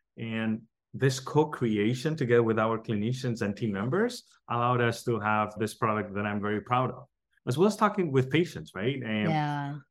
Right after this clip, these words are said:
Speaker 1: we, patients reach out to us, and it's very easy if you go through the process to send us a comment, to rate the experience. And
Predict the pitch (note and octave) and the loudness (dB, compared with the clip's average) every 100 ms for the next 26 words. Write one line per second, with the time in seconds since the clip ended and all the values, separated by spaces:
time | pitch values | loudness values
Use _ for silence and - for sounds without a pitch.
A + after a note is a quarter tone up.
0 | _ A#2 A#2+ B2+ C3 C3 - C3 B2+ C3 | _ 0 4 4 4 0 2 4 4 2
1 | C3 B2+ B2+ B2+ C3 C3 A#2 B2 B2+ A#2+ | 2 2 4 4 4 2 4 2 2 -2
2 | G2+ G#2 G2+ A2 B2 B2 A2 A#2+ A2 A2 | -2 -4 0 2 4 2 2 0 0 0
3 | B2 B2+ C3+ A#2 - A2+ A#2+ C3 B2 B2 | 0 0 -2 -2 -2 -2 0 2 0 0
4 | C3 - A#2+ B2 B2 A#2+ A2 - A#2+ B2+ | -8 -4 0 2 2 0 -6 -2 -2 0
5 | B2 A#2+ A#2 G2 G#2 B2+ B2+ B2+ B2+ - | 2 0 -2 0 2 2 4 2 2 0
6 | B2+ B2 B2 A#2+ - G2 | 2 2 0 -2 -2 -6